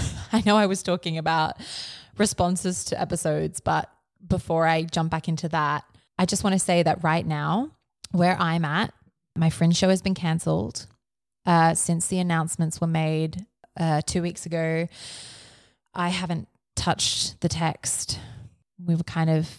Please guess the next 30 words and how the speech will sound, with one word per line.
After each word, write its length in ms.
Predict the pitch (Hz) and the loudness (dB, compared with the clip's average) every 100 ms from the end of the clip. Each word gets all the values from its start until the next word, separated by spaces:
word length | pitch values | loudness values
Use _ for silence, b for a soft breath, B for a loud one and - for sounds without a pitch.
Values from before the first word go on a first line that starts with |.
| _ _ | _ _
halfway 420 | - 196 170 - 165 | -4 2 2 2 0
through 440 | - 165 165 160 | 2 2 4 4
a 60 | - | 2
development 520 | 160 160 156 160 160 | 2 2 4 2 2
with 180 | 160 165 | 2 2
our, 240 | 160 151 - | 4 2 2
our 140 | 156 | 2
director 360 | 156 151 - 160 | 2 0 0 -2
that 140 | 160 | 0
had 120 | 160 | 0
just 160 | - - | -2 -6
come 200 | - 160 | -4 -2
on 100 | 165 | 0
board. 340 | 165 165 165 165 _ | 0 0 0 -4 _
And 100 | 175 | 0
yeah, 160 | 165 156 | 0 0
I, 260 | 160 156 165 | -6 -6 -6
I 40 | |
haven't 280 | 165 165 160 | -4 -2 -2
been 140 | 160 | 0
able 200 | 160 156 | 0 0
to 180 | 160 156 | -2 -4
go 160 | 151 151 | -2 -2
back 220 | 147 - | -4 -4
and 100 | 156 | -4
look 140 | 170 | -4
at 60 | - | -8
the 80 | - | -10
text 520 | - 147 - - - | -6 -6 -6 -8 -4
and, 300 | 156 151 | -2 -2